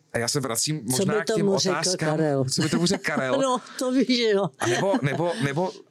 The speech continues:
Speaker 1: já se vracím k jedné z těch svých otázek. Eh, zažít ještě jeden večer s nimi?
Speaker 2: No,
Speaker 1: Dát si to
Speaker 2: ježiš.
Speaker 1: vínko a,
Speaker 2: No, to by
Speaker 1: a
Speaker 2: bylo
Speaker 1: vidět se
Speaker 2: krá-,
Speaker 1: pohromadě.
Speaker 2: to by bylo krásný, ale bohužel.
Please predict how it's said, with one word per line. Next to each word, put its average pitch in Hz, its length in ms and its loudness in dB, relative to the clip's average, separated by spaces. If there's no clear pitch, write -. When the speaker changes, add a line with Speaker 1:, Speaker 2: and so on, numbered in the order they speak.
Speaker 1:
já 131 140 0
se 190 100 0
vracím 165 440 0
k - 120 -8
jedné 143 260 -2
z - 80 0
těch 170 140 0
svých - 220 -2
otázek. 156 540 0
Eh, 101 140 -2
zažít 139 440 0
ještě 151 280 0
jeden 147 300 2
večer 143 280 0
s - 100 -2
nimi? 156 360 0
Speaker 2:
No, 196 160 4
Speaker 1:
Dát 202 160 2
si 190 200 0
to 202 100 2
Speaker 2:
ježiš. 196 200 2
Speaker 1:
vínko 180 280 2
a, 143 260 -4
Speaker 2:
No, 185 260 2
to 185 140 -2
by 175 80 -2
Speaker 1:
a 170 40 0
Speaker 2:
bylo 170 200 2
Speaker 1:
vidět 170 140 0
se 160 120 0
Speaker 2:
krá-, 143 40 -6
Speaker 1:
pohromadě. 156 520 -2
Speaker 2:
to 226 160 0
by 240 120 0
bylo 240 240 0
krásný, 190 760 -2
ale 156 260 0
bohužel. 165 640 -2